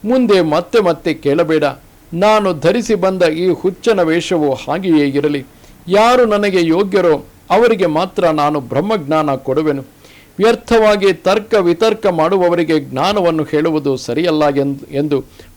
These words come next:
ಬಾಳಭಾವುವಿಗೆ ಗಜಾನನರು ಉಪದೇಶಿಸಲು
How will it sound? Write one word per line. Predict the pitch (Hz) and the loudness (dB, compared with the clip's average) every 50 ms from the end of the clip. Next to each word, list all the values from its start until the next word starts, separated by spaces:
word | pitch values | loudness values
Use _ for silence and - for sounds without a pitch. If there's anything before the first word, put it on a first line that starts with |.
| - 139 | -8 -2
ಬಾಳಭಾವುವಿಗೆ | 139 180 196 196 185 175 165 147 123 113 139 156 170 170 156 160 143 147 147 127 - - _ _ - _ - | 0 2 4 4 4 2 2 0 0 0 0 2 2 2 2 0 0 0 -2 -2 -4 -8 _ _ -16 _ -4
ಗಜಾನನರು | 160 165 175 226 226 214 196 185 180 160 160 | -2 0 2 2 2 2 2 2 2 0 0
ಉಪದೇಶಿಸಲು | 151 - - 143 180 214 202 175 151 135 160 151 - 165 151 139 131 | 0 -4 -4 -2 0 0 2 2 0 0 -4 -4 -2 0 0 0 -2